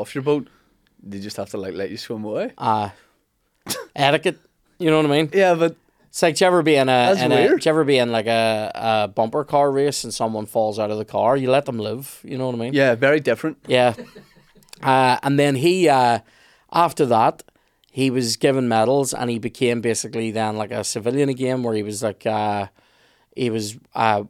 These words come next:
Speaker 2: working in different, like, he had a business in, uh, like, down near the bottom of England. I can't remember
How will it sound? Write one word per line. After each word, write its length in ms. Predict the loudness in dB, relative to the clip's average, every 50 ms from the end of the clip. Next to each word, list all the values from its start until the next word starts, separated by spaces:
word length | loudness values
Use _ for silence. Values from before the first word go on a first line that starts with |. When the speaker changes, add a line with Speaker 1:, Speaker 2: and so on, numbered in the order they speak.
| -8
Speaker 2:
working 320 | -6 -4 -4 -4 -4 -6 -6
in 300 | -6 -6 -6 -8 -10 -8
different, 520 | -6 -6 -6 -6 -6 -8 -10 -10 -12 _
like, 120 | -14 -10 -8
he 100 | -6 -4
had 140 | -2 -2 -4
a 40 |
business 540 | -2 -4 -6 -6 -6 -6 -8 -6 -6 -6 -8 -8
in, 540 | -8 -8 -6 -6 -6 -8 -8 -10 -10 -12 -14 -18 _ _ _ _
uh, 380 | -8 -8 -6 -6 -6 -6 -8 -10 -12 _ _
like, 280 | -10 -10 -10 _ _ _ _ _ _ -4
down 180 | -2 -2 -2 -4
near 100 | -6 -8
the 80 | -6
bottom 240 | -6 -6 -6 -6 -8 -10
of 80 | -12
England. 240 | -12 -10 -10 -12 -12
I 80 | -10 -10
can't 120 | -10 -10
remember 200 | -10 -10 -8 -8